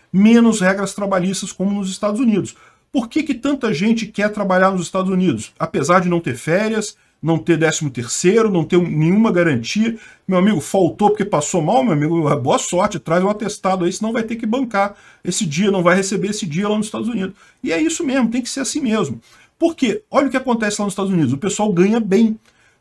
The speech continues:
Se você, se o, se o patrão não tem que descontar todos esses, entre aspas, direitos do seu salário na hora de te contratar,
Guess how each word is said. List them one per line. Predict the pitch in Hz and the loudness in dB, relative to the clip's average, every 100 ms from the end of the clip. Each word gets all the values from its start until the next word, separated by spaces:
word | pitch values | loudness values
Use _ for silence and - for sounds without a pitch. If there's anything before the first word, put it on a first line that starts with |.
| _ _ | _ _
Se | - - | -4 0
você, | 311 240 254 | 0 2 2
se | 151 285 | 0 0
o, | 285 - | -2 -2
se | - | -6
o | |
patrão | 254 233 226 190 185 | 0 -2 2 4 4
não | 202 | 2
tem | 196 240 | 2 0
que | 226 | 0
descontar | 180 - 208 185 - 180 170 | -4 -2 2 2 2 2 2
todos | 240 226 | 0 -2
esses, | 208 208 160 - - _ | 0 -2 -4 -6 -8 _
entre | 190 208 185 | -2 0 2
aspas, | 165 156 - 151 | 4 2 0 -6
direitos | 127 139 226 175 202 180 151 131 | -6 0 4 6 6 2 -4 -6
do | |
seu | 135 165 | -6 -6
salário | 156 156 135 131 135 | -4 -2 0 0 -2
na | |
hora | 143 | -4
de | 135 | -6
te | - | -8
contratar, | - 226 247 247 240 240 | -6 -4 -4 -2 -2 -2